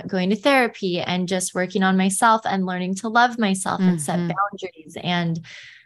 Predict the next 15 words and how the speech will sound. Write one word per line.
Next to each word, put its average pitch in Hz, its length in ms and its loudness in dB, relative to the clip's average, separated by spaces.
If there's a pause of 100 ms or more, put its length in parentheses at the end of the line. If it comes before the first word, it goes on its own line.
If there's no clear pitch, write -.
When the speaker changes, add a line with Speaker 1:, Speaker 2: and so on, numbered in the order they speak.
(200)
Speaker 1:
not 220 300 6
people 240 340 0
please 208 300 2
or 185 100 0
give 190 280 2
in 202 260 4
because 190 320 0
you 190 100 0
feel 202 320 4
like 175 360 0 (100)
you're 190 160 -2
gonna 196 160 4
hurt 190 180 0
someone's 175 380 -4
feelings. 180 580 -4